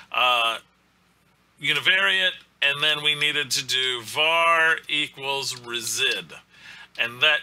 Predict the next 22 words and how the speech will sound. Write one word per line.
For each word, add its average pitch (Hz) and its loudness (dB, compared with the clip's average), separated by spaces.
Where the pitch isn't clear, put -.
should 220 2
give 190 4
us 180 0
what 175 2
we're 160 -4
interested 156 0
in. 123 -6
We 147 -2
could 143 -4
do 147 0
a 131 -2
histogram 131 0
if 127 -6
we 120 -6
wanted 123 -2
to. 113 -6
Uh, 101 -14
let's 113 -8
see 107 -2
here, 104 -6
put 104 -8
histogram 117 -2